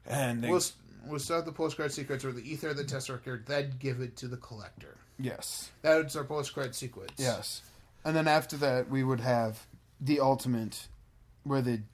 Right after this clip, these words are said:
Speaker 1: true dissension starts happening
Speaker 2: Winter
Speaker 1: in
Speaker 2: Soldier.
Speaker 1: Yeah, Captain America: The Winter Soldier.
Speaker 2: For all we know, when this Red S-,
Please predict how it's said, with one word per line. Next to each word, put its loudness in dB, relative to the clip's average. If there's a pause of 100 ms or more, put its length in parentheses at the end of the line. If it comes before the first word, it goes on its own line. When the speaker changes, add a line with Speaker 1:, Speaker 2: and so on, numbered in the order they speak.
(140)
Speaker 1:
true 4 (120)
dissension 0
starts -4
happening -4
Speaker 2:
Winter 0
Speaker 1:
in -2
Speaker 2:
Soldier. -2 (400)
Speaker 1:
Yeah, -2 (100)
Captain -2
America: 0
The -8
Winter -10
Soldier. -12 (360)
Speaker 2:
For 4
all 4
we 0
know, -4
when -2
this -6
Red -2
S-, -6